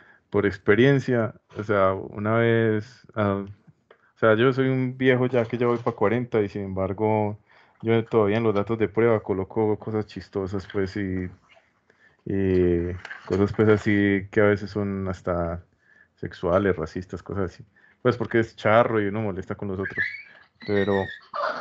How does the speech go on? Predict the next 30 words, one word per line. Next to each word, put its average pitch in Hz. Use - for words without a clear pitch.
ah, 113
tifi, 104
no 107
se 120
les, 120
no 110
se 123
les 120
vaya 107
a 117
olvidar 104
quitar 117
eso 110
antes 104
de 98
la 104
<laughs> -
presentación, 98
solo 104
eso 107
les 98
digo. 95
Acá, 131
pues, 131
porque 110
estamos, 110
sí 120
o 107
qué, -
entonces 101